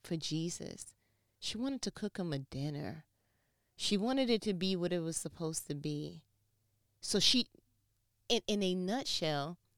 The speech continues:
Martha wanted to just commune and sit in the midst of Jesus. Mary did that same thing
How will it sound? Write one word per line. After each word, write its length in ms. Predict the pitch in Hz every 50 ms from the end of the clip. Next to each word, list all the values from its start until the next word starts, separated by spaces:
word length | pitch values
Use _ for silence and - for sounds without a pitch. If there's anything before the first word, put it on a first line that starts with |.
| _ - _ _ _ _ _ -
Martha 400 | 165 180 214 240 277 277 - 277
wanted 320 | 247 226 233 233 240 233 -
to 140 | - 247
just 380 | 220 214 233 220 226 214 - - _ _ _ _ _ _ _ - -
commune 760 | - - 240 226 220 220 233 269 285 254 208 170 156 151 156 _ - _ _ _ _ _ _ _ _ _ -
and 100 | 202 196
sit 320 | - - - 262 254 254 - -
in 160 | 208 208 202
the 80 | 196
midst 480 | 196 190 196 208 226 285 285 - - -
of 260 | 170 156 139 135 135 - -
Jesus. 680 | 160 - - 156 147 143 143 - - - - - - - _ _ _ _ _ _ _ _ _ _ _ _ _ _ _ _ _ _ _ _ _ _ _ _ -
Mary 400 | 156 165 180 185 202 214 220 226
did 220 | 190 214 202 180 180
that 200 | 185 175 165 165
same 460 | - - - 190 180 180 180 180 175
thing 500 | - - 170 160 156 156 156 - 160